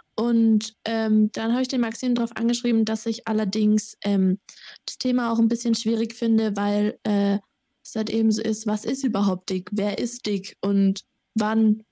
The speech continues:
in Anführungszeichen, muss man sich dick fühlen? Oder sollte man sich dick fühlen? Und wann sollte man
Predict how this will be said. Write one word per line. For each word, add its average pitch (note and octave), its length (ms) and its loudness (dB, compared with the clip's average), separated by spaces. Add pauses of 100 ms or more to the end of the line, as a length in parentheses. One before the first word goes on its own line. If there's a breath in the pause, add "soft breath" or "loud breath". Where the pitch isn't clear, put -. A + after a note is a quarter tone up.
(640)
in G#3+ 100 2
Anführungszeichen, A3+ 640 0
muss C4 280 2
man A3+ 200 0
sich G3 240 -4
dick G#3 200 -6
fühlen? F3+ 460 -2 (600 loud breath)
Oder F#3+ 180 0
sollte B3 320 -2
man G#3 220 2
sich F#3+ 180 -2
dick F#3 180 -6
fühlen? G3+ 440 -2
Und G3 340 2
wann F#3+ 140 -2
sollte G3 240 -2
man G3+ 340 2